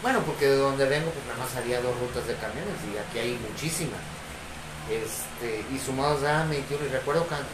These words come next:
cuando escuchaba a mis amistades de aquí, de preparatoria,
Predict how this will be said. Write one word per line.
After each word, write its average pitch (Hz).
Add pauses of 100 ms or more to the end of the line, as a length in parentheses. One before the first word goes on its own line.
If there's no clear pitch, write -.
cuando 120 (540)
escuchaba 123
a -
mis 127
amistades 123
de 127
aquí, 120
de 131
preparatoria, 120